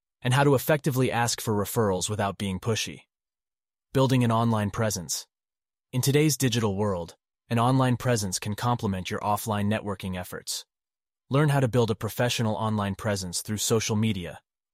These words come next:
online communities, and content creation.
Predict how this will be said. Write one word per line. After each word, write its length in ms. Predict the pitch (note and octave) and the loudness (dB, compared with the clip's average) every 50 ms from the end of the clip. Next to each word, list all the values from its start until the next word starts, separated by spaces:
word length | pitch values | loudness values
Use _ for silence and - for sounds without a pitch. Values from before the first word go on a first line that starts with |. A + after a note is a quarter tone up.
| _ | _
online 360 | - A#2 A#2 A#2 A2 G#2+ G#2+ G2+ | 2 4 4 6 4 4 2 2
communities, 680 | - G#2 A2 A2+ A2+ G#2 E2+ E2+ E2 E2 E2 - - - _ _ _ _ _ - | 2 2 2 4 2 2 0 -2 -6 -8 -8 -8 -10 -12 _ _ _ _ _ -6
and 140 | A2+ G#2+ | -4 -2
content 400 | - A#2+ A2+ G#2+ - G#2+ F#2+ E2+ | 0 0 0 2 0 -2 -4 -6
creation. 480 | - G2+ F#2+ F#2 F2+ F2 - - - | -6 -6 -6 -4 -4 -4 -4 -6 -6